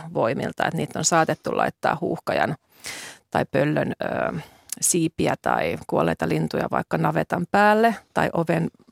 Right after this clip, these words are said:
päälle, että naapureiden kateet ja kateellisuuden katseet ei sitten niin kuin tuu siihen omaan karjaan.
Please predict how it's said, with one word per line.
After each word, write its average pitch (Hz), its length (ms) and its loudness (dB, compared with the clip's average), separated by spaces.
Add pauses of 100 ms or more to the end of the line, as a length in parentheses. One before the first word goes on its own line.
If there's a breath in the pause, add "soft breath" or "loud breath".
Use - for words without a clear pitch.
(140)
päälle, 190 420 4
että - 380 -2 (1120 soft breath)
naapureiden 160 840 4 (240)
kateet 165 480 2
ja 156 160 2 (640)
kateellisuuden 165 680 -2
katseet - 520 0
ei 143 140 0
sitten - 380 -4
niin - 200 -6
kuin - 200 -6
tuu 165 160 -2
siihen 160 320 -4
omaan 165 320 0
karjaan. - 560 0